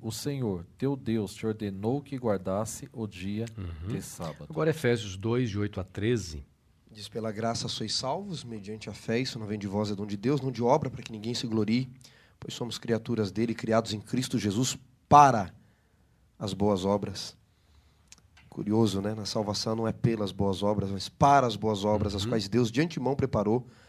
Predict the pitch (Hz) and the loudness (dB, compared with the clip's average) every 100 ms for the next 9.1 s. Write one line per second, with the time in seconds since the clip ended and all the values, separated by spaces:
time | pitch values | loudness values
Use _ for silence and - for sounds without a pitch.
0 | - - 107 - 110 104 104 113 95 107 | -20 -10 -8 -6 0 0 0 -2 0 2
1 | 113 110 107 117 117 - 110 127 135 135 | 2 2 0 0 0 2 2 0 2 6
2 | 131 135 147 131 123 - - - _ _ | 10 12 12 8 0 -2 -6 -12 _ _
3 | _ _ - - 113 127 131 117 127 120 | _ _ -6 -2 6 10 10 10 8 8
4 | 131 110 131 127 131 131 139 147 156 135 | 4 2 2 4 2 4 8 8 6 2
5 | 147 131 139 165 165 180 - - - - | 2 4 4 4 2 -2 -4 -12 -20 -16
6 | - 185 - 180 180 165 - 247 311 226 | -4 -2 -2 -2 -2 -4 -4 -2 0 0
7 | - 151 135 147 127 - 139 135 - 131 | 2 2 2 0 -2 -4 -6 -8 -10 -8
8 | 127 131 123 110 120 135 123 120 104 104 | -6 -4 -4 -4 -8 -8 -6 -4 -4 -4
9 | - | -10